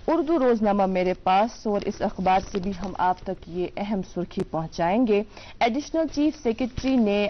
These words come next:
आईसीयू program का आगाज किया।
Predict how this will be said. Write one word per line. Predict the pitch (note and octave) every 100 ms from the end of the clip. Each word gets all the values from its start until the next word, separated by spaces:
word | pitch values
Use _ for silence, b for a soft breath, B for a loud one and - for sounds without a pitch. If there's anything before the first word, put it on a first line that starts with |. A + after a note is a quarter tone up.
| -
आईसीयू | G#3 A3+ - A3 G#3
program | A3+ F#3+ F#3+ F3+ F#3 G3
का | F#3+ F3
आगाज | F3 F3 F3 E3 E3+ D#3 -
किया। | - G3+ A3 A#3